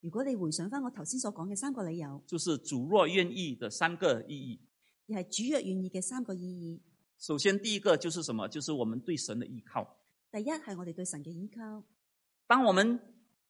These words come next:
Speaker 2: 設法過我們的生活，是按照，呃，是按照我們自己的意思，是跟神沒有，呃，不依靠神的時候。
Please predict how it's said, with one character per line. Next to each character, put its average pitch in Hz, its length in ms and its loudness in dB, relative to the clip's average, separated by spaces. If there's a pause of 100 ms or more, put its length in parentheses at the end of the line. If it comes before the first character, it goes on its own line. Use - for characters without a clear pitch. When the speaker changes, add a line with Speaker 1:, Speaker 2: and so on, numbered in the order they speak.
(120)
Speaker 2:
設 - 260 8
法 - 400 4
過 226 160 8
我 147 60 6
們 156 100 0
的 160 80 2
生 208 240 2
活， 135 200 8
是 175 160 4
按 220 340 6
照， 196 220 8 (100)
呃， 135 420 2 (220)
是 - 180 -2 (380)
按 202 160 8
照 196 120 6
我 151 40 10
們 139 100 2
自 180 140 -4
己 165 140 2
的 165 100 4
意 170 60 6
思， 156 280 2
是 165 280 0
跟 208 260 2
神 156 220 6
沒 147 180 2
有， 139 240 2 (220)
呃， 117 220 4 (460)
不 220 240 2
依 220 120 2
靠 196 200 10
神 127 200 6
的 117 80 2
時 101 100 -8
候。 104 260 -6